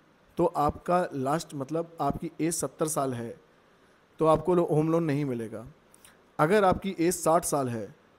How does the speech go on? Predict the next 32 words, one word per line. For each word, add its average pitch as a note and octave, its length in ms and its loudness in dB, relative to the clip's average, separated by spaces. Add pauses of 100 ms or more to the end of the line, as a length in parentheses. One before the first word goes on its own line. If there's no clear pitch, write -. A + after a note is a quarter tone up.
तो D3+ 100 -8 (120)
आप E3+ 180 4
मैक्सिमम E3 520 -2
दस D3 200 -2
साल C#3+ 160 0
के C#3+ 120 -6
लिए C#3+ 120 0
लोन B2+ 240 -4
ले A#2+ 100 -8
सकते A2+ 320 -12
हैं। G#2+ 280 -16 (440)
अगर F3 240 0
आप F#3+ 180 -2
डिफेंस F#3 380 0
पर्सन, D3+ 440 -2 (120)
डिफेंस D#3+ 600 -2
में F#3 120 0
हैं C3 280 -6 (480)
तो D#3 120 0 (120)
आप D#3+ 380 2 (360)
पचहत्तर F#3+ 420 -2
साल D#3+ 260 2
तक D#3 160 -6
के D#3 100 -4
लिए C#3+ 140 2
ले B2+ 140 -2
सकते A#2+ 300 -8
हैं। A#2+ 160 -6
मतलब C#3 280 -2
अगर D#3+ 180 0
आप E3 100 0
साठ E3 320 2